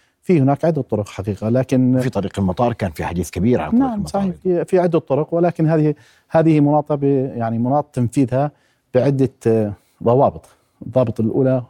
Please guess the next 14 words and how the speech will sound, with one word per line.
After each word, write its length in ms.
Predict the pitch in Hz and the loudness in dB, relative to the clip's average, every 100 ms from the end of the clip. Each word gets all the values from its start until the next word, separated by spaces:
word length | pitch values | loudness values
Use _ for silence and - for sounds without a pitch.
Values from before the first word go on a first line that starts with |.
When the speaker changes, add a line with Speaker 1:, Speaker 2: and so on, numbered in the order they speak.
| _ | _
Speaker 1:
هو 40 | 127 | 0
وجود 500 | 117 107 127 123 - _ _ _ _ | 0 0 0 -2 -6 _ _ _ _
طريق 460 | - 117 123 - - | -2 2 2 0 -6
أساسي 500 | 98 120 123 - 120 | -2 0 -2 0 -2
بديل 520 | 101 95 107 117 113 - - | -2 -2 0 0 -2 -8 -4
نع-، 260 | 104 - - - | -4 -4 -14 -8
آه، 220 | 98 98 | -6 -6
له-، 340 | - 104 - - - | -4 -6 -6 -10 -4
لهذا 280 | 110 120 | -2 -2
الطريق 300 | 107 117 117 | -4 -4 -2
الذي 200 | 107 107 | -2 -2
سيكون 400 | 101 107 101 113 | -2 -4 -4 -2
بالتعرفة. 460 | 98 - - - _ _ | -4 -6 -12 -12 _ _
يعني، 260 | 101 98 | -6 -6